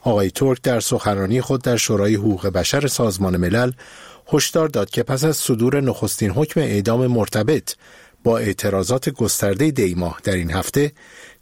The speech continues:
ده‌ها نفر دیگر نیز در ایران در معرض خطر اعدام قرار دارند. او افزود از گزارش‌ها مبنی بر اینکه دست کم هشت نفر، از جمله دو کودک، در ارتباطات، در ارتباط با اعتراضات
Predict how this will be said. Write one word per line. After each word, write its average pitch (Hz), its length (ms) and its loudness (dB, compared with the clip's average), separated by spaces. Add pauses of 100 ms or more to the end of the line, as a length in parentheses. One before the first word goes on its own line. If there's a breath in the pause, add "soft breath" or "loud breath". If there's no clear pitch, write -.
ده‌ها 127 360 0
نفر 156 260 -2
دیگر 131 400 0
نیز 139 200 -2
در 104 140 -2
ایران 101 300 0
در 113 200 0
معرض 101 380 0
خطر 107 540 -2
اعدام 117 500 0 (380 loud breath)
قرار 90 280 0
دارند. 82 440 -8 (640 loud breath)
او 131 140 4
افزود 127 380 0
از 117 180 0
گزارش‌ها 101 640 0
مبنی 110 340 0
بر 117 100 2
اینکه 110 220 0
دست 110 280 -2
کم 127 320 -2 (360 loud breath)
هشت - 420 -2
نفر، 95 300 -2
از 120 180 -2
جمله 113 240 2
دو 131 160 2
کودک، 90 520 -4 (420 loud breath)
در 123 200 2
ارتباطات، 120 680 0 (300)
در 117 200 2
ارتباط 117 540 0
با 123 140 2
اعتراضات 110 840 0